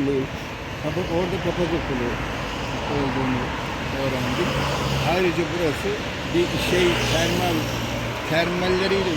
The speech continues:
Speaker 2: ünlü bir şehir. Ilıcalarıyla, kaplıcalarıyla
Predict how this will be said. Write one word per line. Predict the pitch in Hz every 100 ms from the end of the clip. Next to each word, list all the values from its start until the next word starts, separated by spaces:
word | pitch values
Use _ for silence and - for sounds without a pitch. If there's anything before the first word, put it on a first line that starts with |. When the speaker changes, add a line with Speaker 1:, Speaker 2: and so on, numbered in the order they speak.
| 156
Speaker 2:
ünlü | 160 170
bir | 165 -
şehir. | 165 160 - - - - - -
Ilıcalarıyla, | 175 190 160 160 143 131 - 160
kaplıcalarıyla | 160 - - 185 175 156 139